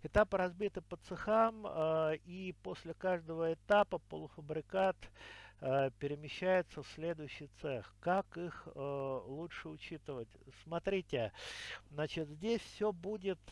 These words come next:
э, определяться схемой обеспечения. В схеме обеспечения вы указываете, э, откуда полуфабрикат,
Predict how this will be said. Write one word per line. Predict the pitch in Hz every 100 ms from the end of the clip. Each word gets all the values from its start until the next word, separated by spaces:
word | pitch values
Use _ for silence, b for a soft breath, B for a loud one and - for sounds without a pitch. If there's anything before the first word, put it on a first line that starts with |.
| -
э, | 156 147 143
определяться | 151 - 165 151 165 214 262 - 202 165 139 117 90 -
схемой | - 185 190 190
обеспечения. | 175 156 - 156 - 139 120 95
В | -
схеме | - 196 196 196
обеспечения | 180 175 - 165 240 240 233 170
вы | 110 120 175 220 196 143
указываете, | - - 208 196 160 143 131 117 - 113 92 - B B B B B
э, | - 143 139 131
откуда | 160 - - 226 262 208 196 139 - -
полуфабрикат, | 196 190 - 170 160 170 - 202 208